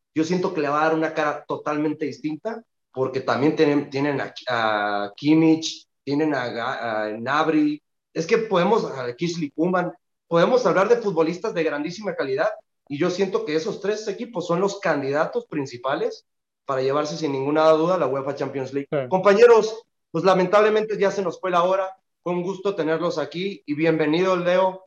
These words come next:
Speaker 1: es un gusto que estés en tu nueva casa de Fútbol Champán. Nos vemos la siguiente semana.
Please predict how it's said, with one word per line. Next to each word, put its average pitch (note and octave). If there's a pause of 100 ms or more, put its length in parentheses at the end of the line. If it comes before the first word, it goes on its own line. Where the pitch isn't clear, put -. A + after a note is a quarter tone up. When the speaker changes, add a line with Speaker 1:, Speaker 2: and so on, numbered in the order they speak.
(160)
Speaker 1:
es C#3
un D#3+
gusto F3+
que -
estés C#3+
en D#3
tu D3+
nueva E3
casa E3 (200)
de D3
Fútbol E3
Champán. C#3+
Nos D3+
vemos E3+
la E3
siguiente D#3+
semana. D#3